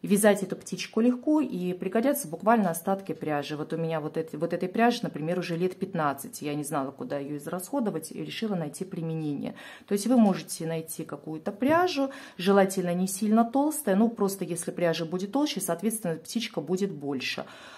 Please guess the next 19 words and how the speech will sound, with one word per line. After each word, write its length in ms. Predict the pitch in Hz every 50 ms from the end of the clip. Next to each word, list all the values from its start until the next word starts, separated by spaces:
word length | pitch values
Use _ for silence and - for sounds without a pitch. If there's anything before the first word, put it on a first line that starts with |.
| - - -
У 100 | - 202
меня, 400 | 202 202 202 196 196 180 170 160
э, 220 | - - - - -
я 200 | - 151 175 175
использовала 520 | 175 170 - - 180 165 147 156 151 156 156
крючок 440 | 156 - 160 - - - 175 170 -
номер 300 | 165 170 180 185 190 190
два, 320 | 190 214 240 269 294 302
но 180 | 247 196 180 175
у 20 |
вас 240 | 180 190 175 180 -
должен 540 | - 113 - 156 - 175 165 160 160 165 151
быть 160 | 165 165 165
тот 160 | 170 165 -
крючок 500 | - 202 214 214 - - 294 311 - - -
под 240 | - 202 208 190 196
размер 540 | 175 - - 160 160 156 160 180 196 208 185
вашей 360 | 156 156 160 165 - - 160
пряжи. 560 | 156 - 147 147 135 127 131 123 - 147 139